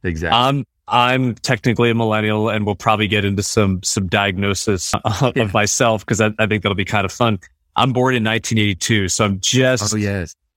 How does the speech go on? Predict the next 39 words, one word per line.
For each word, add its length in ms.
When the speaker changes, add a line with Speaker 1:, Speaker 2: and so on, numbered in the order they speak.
Speaker 2:
on 180
the 80
bridge 540
there 360
between, 580
you 100
know, 100
I 60
do 160
have 180
some 220
Gen 260
X 360
characteristics 760
as 160
well 200
as 100
some 400
very 240
much 260
millennial 400
characteristics, 800
'cause 80
I'm 160
right. 300
And, 200
and 160
that, 160
it, 220
that, 200
that 160
correlates. 540
My 100
father 580
was 100
the 60
youngest 560
of 80
three 580